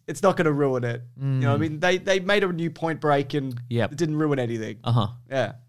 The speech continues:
Speaker 1: Except for the careers of everybody who was in the new Point
Speaker 2: That's
Speaker 1: Break.
Speaker 2: true, yeah.
Speaker 1: Yeah.
Speaker 2: Mm-hmm.
Speaker 1: Mm. So who would you, who do you get? Some people have said Hugh Jackman and
Speaker 2: Ryan Gos-,
Speaker 1: Ryan,
Speaker 2: Ryan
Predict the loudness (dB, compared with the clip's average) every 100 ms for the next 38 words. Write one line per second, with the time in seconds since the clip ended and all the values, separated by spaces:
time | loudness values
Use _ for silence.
0 | _ _ -4 -4 -2 -4 -2 -2 0 -2
1 | -2 0 -2 -2 -6 -6 -8 -6 -8 -8
2 | -4 -2 0 0 0 0 -2 -4 -14 -16
3 | -10 -10 -12 -20 _ 0 6 8 8 4
4 | 2 2 0 -4 -2 0 2 2 0 -2
5 | -2 -6 0 0 0 -6 -6 -4 -2 0
6 | 2 2 4 4 4 2 -4 -4 2